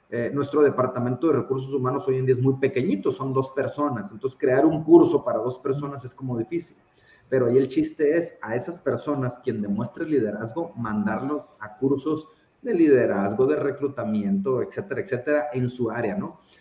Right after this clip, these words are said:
Por supuesto, el tema gerencial, pues mandarlos a gerenciamiento de personas, a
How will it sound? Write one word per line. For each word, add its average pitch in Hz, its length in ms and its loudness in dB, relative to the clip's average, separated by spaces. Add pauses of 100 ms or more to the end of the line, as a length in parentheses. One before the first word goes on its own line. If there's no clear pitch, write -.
(220)
Por 135 140 2
supuesto, 139 380 2
el - 80 0
tema 170 220 2
gerencial, 139 640 2
pues 185 100 4
mandarlos 120 600 0 (220)
a 117 100 -8
gerenciamiento 117 640 -2
de - 80 -4
personas, 156 800 -2
a 107 140 -8